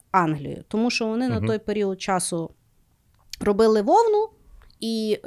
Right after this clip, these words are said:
Speaker 1: за англічанами можна було, якби, ну, розвивати це як індустрію, торгуватися
Speaker 2: Мгм.
Speaker 1: і так далі. Відповідно, ну, тобто вони були на, на стороні англічан. Решта частина Франції, е, вона, власне, була, ну,
Speaker 2: <clears throat>
Speaker 1: за Францію,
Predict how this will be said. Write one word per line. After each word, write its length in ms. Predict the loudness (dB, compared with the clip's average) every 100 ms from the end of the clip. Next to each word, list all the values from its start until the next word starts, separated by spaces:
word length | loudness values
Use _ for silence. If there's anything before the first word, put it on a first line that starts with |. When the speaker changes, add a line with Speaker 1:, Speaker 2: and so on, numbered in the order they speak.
| -8
Speaker 1:
за 180 | 2 4
англічанами 540 | 4 4 4 4 4
можна 300 | 4 2 0
було, 300 | 0 0 2
якби, 600 | 2 0 0 2 2 2 0
ну, 360 | 0 0 0
розвивати 540 | 0 0 0 2 0 -2
це 180 | 0 0
як 160 | 0
індустрію, 560 | -4 -6 -4 2 4 4
торгуватися 680 | 0 -2 0 0 0 0 0
Speaker 2:
Мгм. 140 | 0
Speaker 1:
і 40 |
так 160 | -2 -4
далі. 260 | -4 -4 -8
Відповідно, 440 | -6 -2 2 2
ну, 200 | 2 0
тобто 240 | -4 -6
вони 180 | -2 0
були 300 | 0 0 0
на, 220 | 0 -2 -4
на 120 | -6
стороні 400 | -6 -4 -4 -4
англічан. 400 | -4 -4 -6 -12 -14 -20 -20 -20 -20 -20 -20 -20 -2
Решта 320 | 2 2 2
частина 440 | -4 -2 2 2
Франції, 640 | 2 0 0 0 -2 -2 -2
е, 500 | -2 -2 -2 -2 -2
вона, 460 | -2 -2 0 0 0
власне, 420 | 2 2 0 -4
була, 500 | -2 0 0 -2 -2
ну, 220 | -2 0
Speaker 2:
<clears throat> 40 | 0
Speaker 1:
за 180 | 0 0
Францію, 680 | 2 2 4 2 0 0